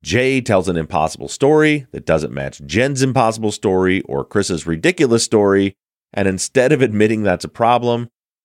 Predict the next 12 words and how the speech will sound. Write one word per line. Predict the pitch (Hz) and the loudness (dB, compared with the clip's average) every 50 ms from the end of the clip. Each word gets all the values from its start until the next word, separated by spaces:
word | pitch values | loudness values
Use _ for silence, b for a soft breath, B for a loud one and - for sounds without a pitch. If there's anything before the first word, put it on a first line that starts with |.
| _ _ _ _ _ - | _ _ _ _ _ -6
Alice | 73 82 95 101 110 107 - | -4 0 0 0 0 0 0
finds | - 90 95 107 110 120 | 0 0 0 0 0 -2
a | 117 | 0
way | 110 113 110 110 92 85 85 87 85 _ _ _ | 2 2 4 4 4 2 0 -2 -6 _ _ _
to | - 71 | -14 -8
make | 69 73 78 85 - | -4 -4 -4 -2 -4
it | 104 - | -6 -6
somehow | - - 147 160 160 139 127 110 107 104 104 104 110 110 - _ | -2 -2 0 0 0 0 0 0 2 2 0 0 -2 -4 -8 _
all | - 71 76 76 78 80 76 | -4 0 0 0 0 0 -2
work. | 67 67 71 73 - - - _ _ _ _ _ _ _ _ _ _ _ _ _ _ _ _ _ | -6 -4 -4 -4 -4 -4 -10 _ _ _ _ _ _ _ _ _ _ _ _ _ _ _ _ _
And | - 78 71 | -12 -6 -2
for | 90 90 | -2 -2